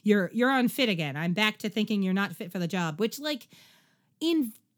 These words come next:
hiring a person to live in your house is a completely different undertaking than hiring them part-time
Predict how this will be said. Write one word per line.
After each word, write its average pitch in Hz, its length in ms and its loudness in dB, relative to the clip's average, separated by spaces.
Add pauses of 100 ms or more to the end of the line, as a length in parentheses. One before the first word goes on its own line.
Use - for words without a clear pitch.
(120)
hiring 349 560 -4
a 285 60 -4
person 311 500 -4
to - 260 -6
live 262 640 -4
in 285 240 0
your 202 200 0
house 226 560 -6 (420)
is 269 240 0 (140)
a 269 200 0 (600)
completely 370 1000 -2
different 330 460 -4
undertaking 233 840 -2
than 285 160 -4
hiring 320 380 -2
them 285 160 -2
part-time 339 880 -2